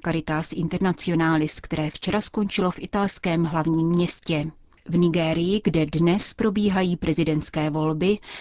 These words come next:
se stupňuje násilí teroristů ze skupiny Boko Haram.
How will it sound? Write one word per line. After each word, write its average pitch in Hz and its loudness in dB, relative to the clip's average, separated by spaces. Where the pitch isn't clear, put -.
se - 0
stupňuje 240 6
násilí 202 2
teroristů 175 0
ze 226 2
skupiny 185 2
Boko 151 -2
Haram. 160 2